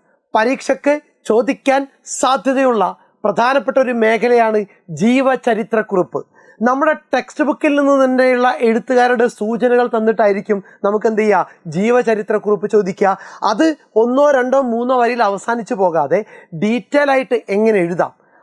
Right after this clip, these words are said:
അതുകൂടി നമ്മൾ എന്ത് ചെയ്യുന്നു, ഈ ജീവചരിത്രക്കുറിപ്പിനകത്ത്, ഏ, പ്രയോഗിക്കുന്നു. പ്രധാന ജീവചരിത്രക്കുറിപ്പുകൾ.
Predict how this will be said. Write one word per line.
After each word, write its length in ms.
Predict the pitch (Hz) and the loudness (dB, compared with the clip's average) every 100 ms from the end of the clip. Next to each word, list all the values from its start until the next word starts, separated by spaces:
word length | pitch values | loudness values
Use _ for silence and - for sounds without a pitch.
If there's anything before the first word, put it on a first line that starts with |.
| 185 | -2
അതുകൂടി 360 | 214 277 302 294 247 | -2 0 0 0 0
നമ്മൾ 160 | 240 | -2
എന്ത് 140 | 226 214 | -2 -2
ചെയ്യുന്നു, 260 | 202 185 147 _ 202 240 | -2 -4 -6 _ -2 0
ഈ 20 | 254 190 | 0 -2
ജീവചരിത്രക്കുറിപ്പിനകത്ത്, 1120 | 220 220 214 214 214 202 208 214 202 196 226 269 - - | 0 0 0 -2 -2 -2 -2 0 0 2 0 -2 -4 0
ഏ, 20 | 214 202 | 0 0
പ്രയോഗിക്കുന്നു. 540 | 202 202 208 214 214 196 | 2 2 2 -2 -2 -2
പ്രധാന 440 | 190 196 208 214 214 165 | -2 0 0 0 -4 -4
ജീവചരിത്രക്കുറിപ്പുകൾ. 1300 | 202 208 202 208 190 202 202 190 202 196 202 190 | -4 -2 -2 -2 -4 -2 -4 -2 -2 -2 0 0